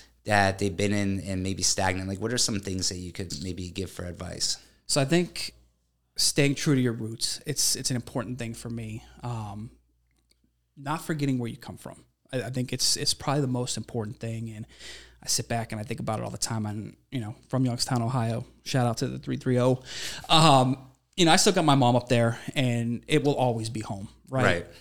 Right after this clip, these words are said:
Speaker 2: But I will tell you this right now, wholeheartedly, had I not reached out to you and made that step, and a lot of people don't, man. Like, I got friends,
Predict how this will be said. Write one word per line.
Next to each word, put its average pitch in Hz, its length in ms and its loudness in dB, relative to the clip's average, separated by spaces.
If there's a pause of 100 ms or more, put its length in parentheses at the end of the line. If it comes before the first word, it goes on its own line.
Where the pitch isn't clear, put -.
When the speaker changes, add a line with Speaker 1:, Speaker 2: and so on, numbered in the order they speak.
Speaker 2:
But 127 120 -2
I 127 80 4
will 143 120 2
tell 139 200 0
you 135 120 2
this 127 240 0
right 117 240 -2
now, 117 220 -4
wholeheartedly, 120 960 -4 (600)
had 147 260 4
I 143 120 6
not 127 460 4 (320)
reached 127 260 0
out 123 200 6
to 127 120 -2
you 120 300 2 (480)
and 117 260 0
made 117 340 -2
that 110 200 -2
step, - 420 0 (180)
and 139 80 -6
a 123 40 -2
lot 151 160 -4
of 226 80 -6
people - 240 -2
don't, 131 280 -2
man. 123 260 -10
Like, 120 200 -8
I 202 120 -6
got - 200 -8
friends, 143 680 -2